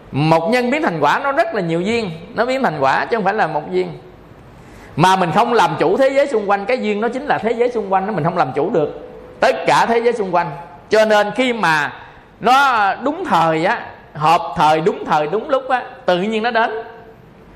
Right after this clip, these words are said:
là đúng thời, đúng lúc tự nhiên nó đến. Nên mình cũng không nghĩ rằng nó đến đâu mà, mà nó đến, đủ duyên nó đến à. Nên cái này á, là mình phải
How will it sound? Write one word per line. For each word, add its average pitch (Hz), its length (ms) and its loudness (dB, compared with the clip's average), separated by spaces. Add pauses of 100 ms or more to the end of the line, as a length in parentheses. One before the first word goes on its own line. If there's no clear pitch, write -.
(160)
là 160 340 4
đúng 220 220 0
thời, 170 200 2
đúng 202 180 -6
lúc 320 160 -4
tự 220 120 -2
nhiên 202 180 -4
nó 226 80 -2
đến. 220 160 0 (4000)
Nên 226 240 0
mình 190 120 0 (260)
cũng 226 120 0
không 247 200 0
nghĩ 196 160 0
rằng 185 180 0
nó 240 100 2
đến 233 240 2
đâu 240 80 0
mà, 190 160 0
mà 165 280 0
nó 196 120 0
đến, 233 300 0
đủ 196 160 0
duyên 196 220 -2
nó 196 100 0
đến 202 200 0
à. 185 80 -6 (2250)
Nên 190 200 6
cái 226 120 2
này 151 240 4
á, 185 400 2 (320)
là 147 360 4
mình 135 580 -2
phải 170 340 2